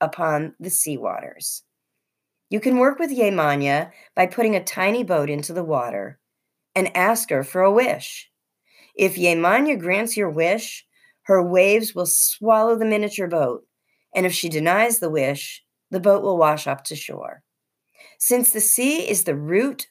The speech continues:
of earth life, Yemanya's connection to it make her a very powerful and nurturing mother goddess. She's a protector,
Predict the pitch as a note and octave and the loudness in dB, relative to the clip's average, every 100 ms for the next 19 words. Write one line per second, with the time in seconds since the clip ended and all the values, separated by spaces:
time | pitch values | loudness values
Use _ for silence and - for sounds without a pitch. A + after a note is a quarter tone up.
0 | _ C#3 C3 - D3 G3+ A3+ G3+ A#2+ C3 | _ -12 -10 -4 -2 -2 2 2 2 -2
1 | - - _ _ _ _ _ - F3 F3 | -8 -20 _ _ _ _ _ -2 0 4
2 | E3 F3 G3 G#3 - A3 A3 A3+ B3 - | 4 2 2 -2 -2 -4 0 2 0 -6
3 | G#3 F3 D#3+ B2+ A2+ - _ _ _ _ | -6 -6 -4 -2 -2 -4 _ _ _ _
4 | _ _ _ E3+ E3+ F3 F3+ E3 - D3+ | _ _ _ 0 2 2 0 0 2 0
5 | C#3+ C#3+ D#3+ F3 F3+ G#3 G#3 - G#3+ A3 | -2 2 4 4 0 -2 -6 -4 2 2
6 | A#3 A#3+ A#3+ - D3 C#3 C3+ C#3+ E3+ - | 2 -2 -4 -4 -4 -2 -2 -2 -4 -6
7 | G3 G3 G3 G3 G3+ - _ _ _ _ | -2 -2 -2 -6 -10 -16 _ _ _ _
8 | C#3 C#3 D#3 C#3+ E3 - _ D3 B2+ B2 | 2 2 4 2 -2 -10 _ -2 -2 0
9 | D#2+ C3+ - - - - _ _ _ _ | -2 -6 -8 -8 -10 -14 _ _ _ _
10 | _ _ _ _ - A3 A3+ B3+ C4 - | _ _ _ _ -4 0 0 0 -4 0
11 | D#3+ D#3+ - A3 B3+ | -2 -2 -6 -6 -6